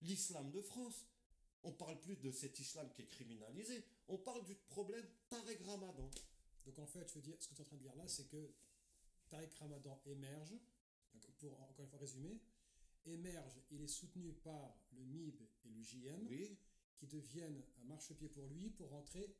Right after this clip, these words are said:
Speaker 2: dans ces forums de gauche.
Speaker 1: Moi, oui, je, je, je
Speaker 2: Et ensuite, le,
Speaker 1: Oui.
Speaker 2: la, on
Speaker 1: C'est ce
Speaker 2: parle,
Speaker 1: qui s'est
Speaker 2: on,
Speaker 1: passé.
Speaker 2: on parle plus de quartier populaire slash islam criminalisé.
Speaker 1: Non.
Speaker 2: Mais de Tariq, donc, donc Tariq Ramadan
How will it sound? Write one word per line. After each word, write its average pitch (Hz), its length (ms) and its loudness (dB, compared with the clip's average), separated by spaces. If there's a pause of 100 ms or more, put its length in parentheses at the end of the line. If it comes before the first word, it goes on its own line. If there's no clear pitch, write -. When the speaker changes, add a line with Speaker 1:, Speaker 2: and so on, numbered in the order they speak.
(120)
Speaker 2:
dans 139 160 -6
ces 139 140 -2
forums 156 320 -2
de 175 100 0
gauche. 135 320 -2 (200)
Speaker 1:
Moi, 113 340 -2
oui, 151 200 -2
je, 101 180 -2
je, 95 180 -6
je 117 160 -2
Speaker 2:
Et 151 60 6
ensuite, 160 720 4
le, 147 160 0
Speaker 1:
Oui. 143 120 -2
Speaker 2:
la, 147 100 2 (180)
on 156 60 0
Speaker 1:
C'est - 20 4
ce 123 60 2
Speaker 2:
parle, 160 120 6
Speaker 1:
qui 123 60 4
s'est 160 140 8
Speaker 2:
on, - 40 -2
Speaker 1:
passé. 175 380 2
Speaker 2:
on 151 60 2
parle 160 260 0
plus 214 120 -2
de 160 120 2
quartier 160 320 -4
populaire 156 520 0 (300)
slash 165 640 6
islam 147 320 0
criminalisé. 139 640 0 (140)
Speaker 1:
Non. 180 200 0 (440)
Speaker 2:
Mais 135 100 -2
de 151 60 2
Tariq, 180 240 0
donc, 143 360 -4
donc 139 140 -2
Tariq 202 220 2
Ramadan 175 500 0